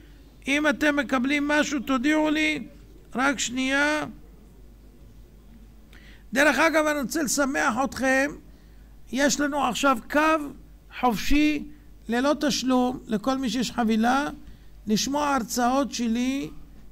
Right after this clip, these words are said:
אלף שבע מאות חמישים הרצאות בטלפון, מתי שאתם רוצים.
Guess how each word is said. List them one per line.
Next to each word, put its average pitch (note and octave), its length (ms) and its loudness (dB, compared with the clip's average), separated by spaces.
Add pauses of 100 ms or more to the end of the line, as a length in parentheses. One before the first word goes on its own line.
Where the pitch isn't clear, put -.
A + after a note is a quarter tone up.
(100)
אלף D4+ 220 2
שבע C#4 300 2
מאות D4+ 160 -2
חמישים A#3+ 800 0 (340)
הרצאות A#3 800 0
בטלפון, A#3 840 0 (480)
מתי A3 320 2
שאתם C4+ 260 -4
רוצים. D4 460 -6